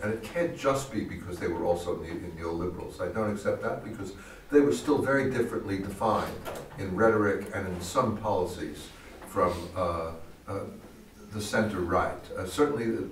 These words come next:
maybe less so in Germany, even in Britain. Um, if you look at the record of the Blair government, say on health or, uh, uh, and social protections as compared to the Cameron and May governments, there's no question of, of significant differences. Um,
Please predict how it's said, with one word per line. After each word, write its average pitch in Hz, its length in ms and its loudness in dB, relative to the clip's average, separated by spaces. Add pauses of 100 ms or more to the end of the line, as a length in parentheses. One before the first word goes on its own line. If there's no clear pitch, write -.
(400)
maybe 113 240 2
less 101 300 6
so 107 160 4
in 98 100 2
Germany, 165 460 0 (240)
even 180 300 2
in 143 120 0
Britain. 139 320 2 (360)
Um, 104 400 6
if 101 100 -6
you 117 60 -2
look - 180 2
at - 60 -2
the 113 80 -2
record 127 320 6
of - 80 2
the 107 80 0
Blair - 320 10
government, 110 480 4
say 107 160 0
on - 180 -2
health - 460 2 (400)
or, 95 240 6
uh, 92 80 2 (400)
uh, 98 180 0
and 92 240 -2
social 104 380 6
protections 104 680 -2
as - 200 -4
compared 104 460 2
to 98 80 -6
the 87 80 -2
Cameron 117 540 -2 (380)
and 98 180 -2
May 117 260 6
governments, 101 580 4
there's 107 180 -2
no - 160 4
question - 460 0
of, 87 200 -4
of 85 120 -4
significant 107 680 -2
differences. - 380 -10 (680)
Um, 95 520 2